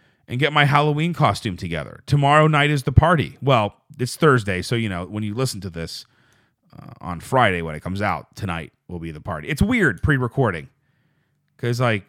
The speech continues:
I, I don't know when you're listening. You can listen anytime. You don't have to listen on Friday. The show isn't live. You can listen on Saturday, Sunday. It could be Monday, Tuesday. It could be next year.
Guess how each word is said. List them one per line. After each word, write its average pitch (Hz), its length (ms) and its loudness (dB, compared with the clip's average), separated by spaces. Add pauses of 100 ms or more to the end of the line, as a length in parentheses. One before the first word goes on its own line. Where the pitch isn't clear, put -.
(200)
I, 156 300 2
I - 20 6
don't 226 140 2
know 175 100 6
when 127 260 2
you're 98 140 -6
listening. 104 520 -4
You 185 140 -4
can 262 160 -4
listen 254 240 0
anytime. 190 580 -4 (640)
You 156 60 -8
don't 165 80 0
have 147 140 2
to 120 60 -2
listen 131 180 -2
on 92 100 -2
Friday. 104 360 0
The 143 100 -2
show 156 200 2
isn't 120 200 2
live. 80 220 -2
You 156 60 -2
can 175 60 -2
listen 156 220 -2
on 92 60 -4
Saturday, 139 460 0
Sunday. 131 420 -2
It 165 100 -6
could 185 80 4
be 175 100 2
Monday, 143 400 -2
Tuesday. 135 640 -2 (440)
It 180 100 0
could 208 120 2
be 202 100 -2
next 190 320 0
year. 151 240 0